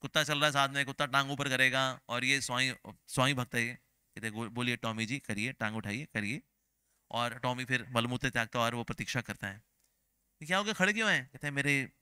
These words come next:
इष्ट देव कंफर्टेबल हो रहे हैं।"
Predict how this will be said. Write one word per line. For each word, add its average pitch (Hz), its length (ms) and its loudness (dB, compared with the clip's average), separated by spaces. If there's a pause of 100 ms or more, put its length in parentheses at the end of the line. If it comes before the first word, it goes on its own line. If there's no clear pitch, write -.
(120)
इष्ट 143 200 0
देव 127 300 0 (1700)
कंफर्टेबल 143 440 0
हो 104 120 -4
रहे 98 100 -6
हैं।" 90 220 -12